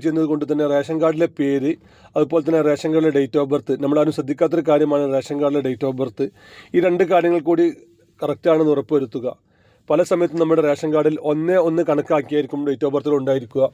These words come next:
നമുക്കറിയാം, മുമ്പൊന്നും റേഷൻ കാർഡിൽ നമ്മുടെ date of birth ഇല്ലായിരുന്നു, നമ്മുടെ വയസ്സ് മാത്രമായിരുന്നു ഉണ്ടായിരുന്നത്.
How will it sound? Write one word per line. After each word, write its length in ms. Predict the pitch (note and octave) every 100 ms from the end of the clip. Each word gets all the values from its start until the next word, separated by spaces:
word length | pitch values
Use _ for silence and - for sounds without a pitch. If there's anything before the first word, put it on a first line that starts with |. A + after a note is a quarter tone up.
| _ - _ E3+
നമുക്കറിയാം, 380 | D#3+ D#3 E3+ E3
മുമ്പൊന്നും 320 | D#3+ E3+ E3+ E3
റേഷൻ 280 | D3+ C#3 D#3+ D#3+
കാർഡിൽ 200 | E3 D#3
നമ്മുടെ 260 | D3 D3 D3 C#3
date 180 | C#3 C#3+
of 40 | D3+
birth 160 | D3+ D#3
ഇല്ലായിരുന്നു, 360 | C#3+ C3+ B2 C3+
നമ്മുടെ 220 | C#3+ C#3+ C#3
വയസ്സ് 280 | C#3+ C#3 D#3+
മാത്രമായിരുന്നു 520 | C#3+ C#3 D3 D3 C#3 C3
ഉണ്ടായിരുന്നത്. 420 | C3 B2 B2+ B2+